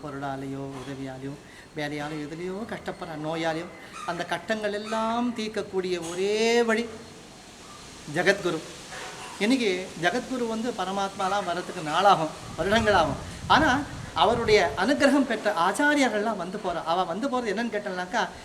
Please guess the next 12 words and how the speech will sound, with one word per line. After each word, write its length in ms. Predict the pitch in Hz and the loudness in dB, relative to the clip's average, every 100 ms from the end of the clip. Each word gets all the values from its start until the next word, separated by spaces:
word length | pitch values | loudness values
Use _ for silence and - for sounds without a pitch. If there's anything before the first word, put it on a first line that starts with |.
| - - | -18 -8
யார் 360 | 156 180 214 247 | 0 4 4 4
யார் 220 | 269 285 | 2 2
எங்கெல்லாம் 480 | 220 220 233 254 233 | 0 -2 0 0 0
கஷ்டப்படுறாளோ 800 | 180 233 208 190 185 196 202 208 208 - - | -2 -2 0 2 2 4 4 4 -2 -12 -2
அங்கெல்லாம் 420 | 190 202 226 262 | 0 4 4 4
அவளை 260 | 214 202 | 6 4
அனுகிரகிக்கிறதாவே 840 | 170 233 269 262 277 233 254 247 330 | 4 4 6 6 2 2 6 8 8
அவ 360 | 302 240 240 | 8 8 6
பெரியவாள்லாம் 600 | 240 214 254 240 233 269 | 6 4 6 6 6 4
வந்து 240 | 233 254 226 | 4 2 2
பார்த்துட்டு 440 | 208 208 220 214 | 4 2 2 0
போறா. 180 | 208 180 | 2 2